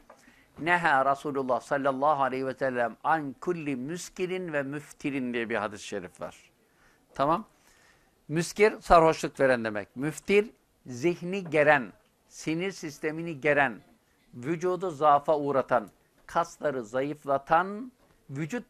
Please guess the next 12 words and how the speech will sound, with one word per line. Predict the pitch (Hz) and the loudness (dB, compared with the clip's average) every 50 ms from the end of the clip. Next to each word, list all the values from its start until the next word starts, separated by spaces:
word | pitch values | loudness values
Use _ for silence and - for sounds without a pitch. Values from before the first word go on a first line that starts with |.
| - 151 | -10 -8
direncini | 147 165 156 160 156 151 147 139 - 175 185 185 156 | -4 -2 -2 -2 -2 -2 -6 -8 -6 -6 -6 -6 -6
düşüren | 160 151 - - 135 143 135 123 101 | -8 -8 -6 -2 0 0 0 0 -2
demektir. | 107 95 90 85 - - - - - - - _ _ _ _ _ _ _ _ _ _ - | -6 -6 -6 -10 -14 -18 -20 -20 -20 -20 -20 _ _ _ _ _ _ _ _ _ _ -2
Anlaşıldı? | - 143 165 175 170 - - 170 165 170 185 180 185 _ _ _ _ _ _ _ _ _ _ _ _ _ _ _ _ _ _ - | 0 0 2 0 0 0 0 0 0 0 -2 -2 -4 _ _ _ _ _ _ _ _ _ _ _ _ _ _ _ _ _ _ -2
Bu | 175 196 190 | 0 0 0
tam | - - 202 202 180 | 2 2 2 2 0
sigaranın | - 170 147 151 147 143 135 127 120 | 0 0 2 4 4 2 2 -2 -2
tarifidir. | - 117 104 104 98 90 - 90 - - - - - - _ _ _ _ _ _ _ _ _ _ _ _ - | 0 0 0 0 -2 -6 -10 -14 -14 -16 -18 -20 -20 -20 _ _ _ _ _ _ _ _ _ _ _ _ 0
Bilirsiniz, | 160 175 190 190 - - 151 135 135 127 127 | 2 4 4 2 2 -2 -4 -6 -6 0 4
vaktiyle | 160 180 180 - 202 196 190 190 | 4 4 4 4 2 4 6 8
alimler | 160 151 170 175 180 185 180 170 165 156 151 | 8 10 8 8 6 4 2 4 4 4 4
bunu | 147 160 160 175 208 | 2 0 -2 -2 -2